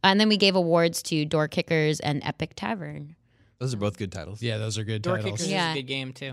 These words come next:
Speaker 1: Yeah, so this
Speaker 4: Played
Speaker 1: is
Speaker 4: that
Speaker 1: the,
Speaker 4: one.
Speaker 1: like, second game. It's Door Kickers something squad,
Speaker 4: Mm-hmm.
Speaker 1: uh, where you play, <laughs> uh, yeah, you play as, uh, two people. Um, Door Kickers act-, Action Squad.
Speaker 4: Yeah.
Speaker 1: Yeah.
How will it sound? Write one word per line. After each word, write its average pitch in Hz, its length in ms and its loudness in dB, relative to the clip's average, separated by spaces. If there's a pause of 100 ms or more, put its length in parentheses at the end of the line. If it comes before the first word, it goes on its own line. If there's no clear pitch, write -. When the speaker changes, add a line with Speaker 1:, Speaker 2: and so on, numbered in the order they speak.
Speaker 1:
Yeah, 202 240 6
so 202 180 -2
this 202 140 -4
Speaker 4:
Played 226 60 -4
Speaker 1:
is 214 80 -4
Speaker 4:
that 185 60 -6
Speaker 1:
the, 185 180 2
Speaker 4:
one. 139 80 -4
Speaker 1:
like, 160 220 -2
second - 520 -6
game. 139 140 -8
It's 165 120 -6 (140)
Door 165 160 -4
Kickers 156 460 -8
something 139 840 -6
squad, 92 560 -6 (160)
Speaker 4:
Mm-hmm. 139 400 -6
Speaker 1:
uh, 160 220 2
where 165 120 0
you 156 120 -2
play, 180 240 2 (160)
<laughs> 277 360 4 (460)
uh, 156 380 4
yeah, 151 140 2
you 147 120 -2
play 156 300 2
as, 147 200 0
uh, 78 320 0
two 208 120 -2
people. 156 420 -4 (300)
Um, 143 360 -4 (120)
Door 175 120 4
Kickers 180 300 -2
act-, - 400 -2
Action 170 360 0
Squad. - 380 -4 (360)
Speaker 4:
Yeah. 135 180 -2 (280)
Speaker 1:
Yeah. 139 240 -4